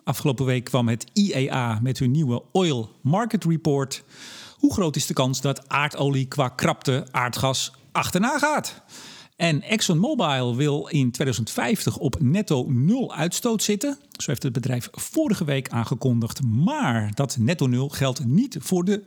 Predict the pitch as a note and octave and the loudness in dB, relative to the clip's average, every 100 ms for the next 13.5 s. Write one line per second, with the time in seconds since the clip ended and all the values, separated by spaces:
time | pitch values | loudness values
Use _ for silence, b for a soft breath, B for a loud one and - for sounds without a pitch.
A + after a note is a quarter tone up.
0 | B B _ - - D3 F3 A3+ D#4+ D4 | B B _ -8 -2 0 0 0 0 0
1 | C#4+ B3+ B3 E3+ - C#3 D#3 - C3 B2+ | 2 2 2 2 0 0 0 -4 -2 0
2 | B2+ A2 - - A#2 A2+ B2+ A#2 A#2 C3 | 0 -2 -2 -2 -2 0 0 0 0 0
3 | G#2+ C3+ - - - B B B B B | 0 -2 -2 -6 -10 B B B B B
4 | - F3 F#3+ E3 F#3 A3+ A#3 F#3+ E3 D#3 | 0 2 2 2 2 2 2 2 2 2
5 | D#3+ C#3 A2 - - A3+ - D3+ B2+ B2 | 2 2 0 -2 -2 -2 0 0 0 0
6 | A#2+ - A#2+ A#2+ - B2+ E3+ F#3+ E3 - | -2 0 0 0 0 -2 0 0 0 -4
7 | D3+ - G#3 - C#3+ E3 F3 C3 A2+ - | -2 2 4 4 0 0 0 -2 -4 -4
8 | F#3+ G#3+ D#3 A#2 G3 E3+ - - F#3 A2 | 0 2 2 2 2 2 -2 0 0 0
9 | F3+ F3+ F#3 F#3 - B B B B B | 0 0 0 -2 -4 B B B B B
10 | - E3+ D3+ A2+ A#2 A#2+ A#2+ B2+ B2+ C3+ | 0 2 2 0 0 0 0 0 -2 -2
11 | - A#2+ G2 G3+ - - D#3+ D#3 D#3 C3+ | -2 -2 0 -2 -4 -2 -2 0 -2 -2
12 | - - F#3+ G3+ F3 E3 D3+ C#3+ A3+ G#3 | -2 0 0 2 0 0 0 0 0 2
13 | F#3+ - D#3+ E3 F3+ | 0 2 2 0 -4